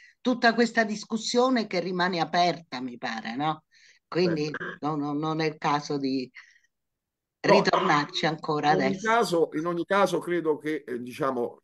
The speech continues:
Speaker 2: chi fa parte dell'osservatorio può essere più che contento. Eh, a-, noi abbiamo pensato a questo discorso della, della newsletter proprio per, ehm, come dire, com-, anche come strumento di maggiore apertura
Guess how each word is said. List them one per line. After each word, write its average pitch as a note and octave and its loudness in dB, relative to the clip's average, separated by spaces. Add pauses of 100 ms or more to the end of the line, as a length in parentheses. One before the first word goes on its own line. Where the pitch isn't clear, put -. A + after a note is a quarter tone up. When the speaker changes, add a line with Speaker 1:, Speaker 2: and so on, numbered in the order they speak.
Speaker 2:
chi - -14
fa C#3+ -2
parte E3 -2
dell'osservatorio D#3 2
può C3 0
essere C3 -4
più D3 -10
che - -12
contento. D#3 0
Eh, A2 -6
a-, - -10
noi D3+ 0
abbiamo C3+ -2 (120)
pensato D#3 -2
a C3+ 0
questo C#3 -6
discorso D#3 -4
della, B2+ -2 (180)
della B2+ -2
newsletter D3 -2 (640)
proprio F3 4
per, E3 0
ehm, A2 -8
come C#3+ -4
dire, C#3+ 2
com-, D#3 -2
anche F#3+ 2
come E3+ 0
strumento E3 -2
di C3+ -6
maggiore D3+ 2
apertura D#3 -2